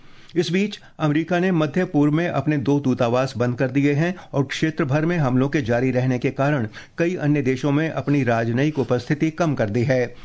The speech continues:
फ्रांस के राष्ट्रपति इमैनुअल मैक्रों ने मध्य पूर्व में चल रहे संघर्ष के दौरान सहयोगी देशों की संपत्तियों की सुरक्षा में मदद के लिए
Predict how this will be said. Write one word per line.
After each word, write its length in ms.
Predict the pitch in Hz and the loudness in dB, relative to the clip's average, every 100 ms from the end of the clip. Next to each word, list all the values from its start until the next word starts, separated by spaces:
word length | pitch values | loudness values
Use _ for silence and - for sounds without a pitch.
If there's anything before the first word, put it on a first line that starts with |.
| - - - | -12 -12 -2
फ्रांस 260 | 156 175 208 | 0 0 0
के 100 | 208 | 0
राष्ट्रपति 460 | 185 175 185 196 | 0 -2 -4 -2
इमैनुअल 580 | 196 156 143 143 147 156 | 0 2 2 2 2 2
मैक्रों 360 | 139 123 135 151 | 0 0 0 0
ने 200 | 143 196 - - 135 | 0 -2 -12 -6 -2
मध्य 260 | 143 185 | 0 0
पूर्व 280 | 185 147 160 | 2 2 4
में 120 | 165 | 2
चल 200 | 165 139 | 0 0
रहे 200 | 135 160 | 2 0
संघर्ष 380 | 156 120 127 135 | 0 0 2 0
के 140 | 165 | 0
दौरान 340 | 120 120 120 143 | 0 0 2 0
सहयोगी 460 | 151 123 127 131 | 0 2 2 2
देशों 300 | 135 117 143 | 0 0 0
की 120 | 139 151 | -2 -2
संपत्तियों 560 | 135 113 117 - 151 | 0 -2 -2 0 -2
की 140 | 151 147 | 0 -2
सुरक्षा 440 | 131 120 110 135 | 0 -2 0 0
में 100 | 143 | 2
मदद 320 | 120 117 151 | 0 0 -2
के 140 | - 120 | -2 0
लिए 260 | 123 151 | 2 2